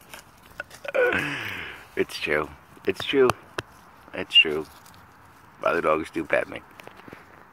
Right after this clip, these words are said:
<laughs> Anyhow, um, yeah, so what is up, dude? The whole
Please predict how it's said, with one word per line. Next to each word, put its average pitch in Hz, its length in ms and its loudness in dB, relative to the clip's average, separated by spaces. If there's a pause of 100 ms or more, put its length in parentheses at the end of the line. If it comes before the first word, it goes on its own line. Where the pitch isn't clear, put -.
(280)
<laughs> - 60 -10 (1300)
Anyhow, 73 360 2 (460)
um, 85 420 -2 (1200)
yeah, 131 320 -4 (120)
so 107 100 -12
what 101 420 -14
is 113 180 -14 (180)
up, 127 440 -10
dude? 101 240 -8 (100)
The 85 100 -8
whole 104 360 -6